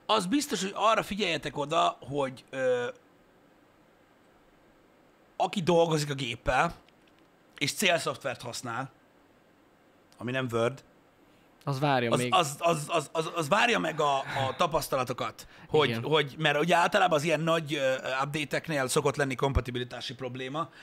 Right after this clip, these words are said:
Speaker 1: amíg nem frissítik be ugye az adott
Speaker 2: Hát
Speaker 1: appot,
Speaker 2: ja.
Speaker 1: meg mit tudom én.
Speaker 2: Lehetnek gondok.
Speaker 1: Ez ősszel érkezik ez a frissítés, viszont, ö, és ezt én nem ajánlom, de ettől függetlenül, ö, a Windows Insider, ö, programba, ha regisztráljátok a,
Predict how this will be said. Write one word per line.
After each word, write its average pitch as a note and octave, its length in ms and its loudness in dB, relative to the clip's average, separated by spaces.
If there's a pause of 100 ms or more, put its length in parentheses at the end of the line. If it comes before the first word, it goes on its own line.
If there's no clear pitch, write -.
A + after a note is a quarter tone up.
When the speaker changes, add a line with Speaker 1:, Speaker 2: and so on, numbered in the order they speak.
(140)
Speaker 1:
amíg C#3 220 0
nem D3+ 140 0
frissítik D3+ 440 -6
be C3+ 140 -8
ugye C#3 180 -6
az C3 120 -6
adott C#3+ 140 -4
Speaker 2:
Hát A3+ 120 4 (120)
Speaker 1:
appot, - 0 - (220)
Speaker 2:
ja. - 60 -6
Speaker 1:
meg B2 120 -8
mit C#3+ 160 -6
tudom G3+ 220 2
én. G#3+ 220 2 (220)
Speaker 2:
Lehetnek C3+ 440 2 (180)
gondok. B2+ 420 -2
Speaker 1:
Ez E3+ 140 2
ősszel A#3+ 440 4
érkezik D3+ 520 0
ez C3 160 -4
a B2 200 0
frissítés, F3+ 720 0
viszont, A#3+ 600 4
ö, E3+ 300 6
és E3+ 260 2
ezt D3+ 180 0
én D3 100 2
nem F#3+ 140 4
ajánlom, F#3 540 4
de D#3 180 4
ettől E3+ 240 0
függetlenül, E3 720 -4 (260)
ö, D3 200 6 (140)
a D#3 120 4
Windows A3+ 480 2
Insider, C3 720 2 (420)
ö, C3+ 140 -4
programba, D#3+ 480 0
ha C3+ 100 6
regisztráljátok C#3 840 0
a, A#2 320 -4